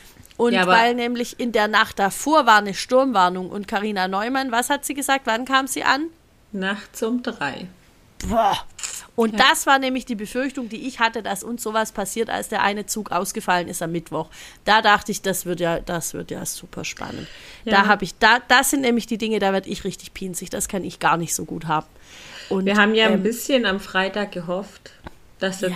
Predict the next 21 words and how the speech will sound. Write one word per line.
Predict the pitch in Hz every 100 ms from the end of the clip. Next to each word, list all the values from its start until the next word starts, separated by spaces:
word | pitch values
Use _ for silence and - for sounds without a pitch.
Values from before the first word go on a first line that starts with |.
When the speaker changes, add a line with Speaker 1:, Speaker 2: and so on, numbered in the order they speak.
| 160
Speaker 2:
Zug | 185
Verspätung | - 185 - - 196 254 254 240
hat, | 208
damit | 190 185
wir | 185
einfach | 185 185 -
länger | 196 185 175 190 202
bleiben | 156 156 208 233 185
können, | - 170 196 190
weil | 170
wir | 190
Speaker 1:
Ja. | 226 208
Speaker 2:
konnten | 175 226
auch | - 202
nicht | 208 208 -
umbuchen, | 220 220 180 156 175 160
weil | 165
wir | 175
kein | 180 185 185
Flex-Ticket | - 190 190 - - - - 240 226 226
hatten. | 240 240 254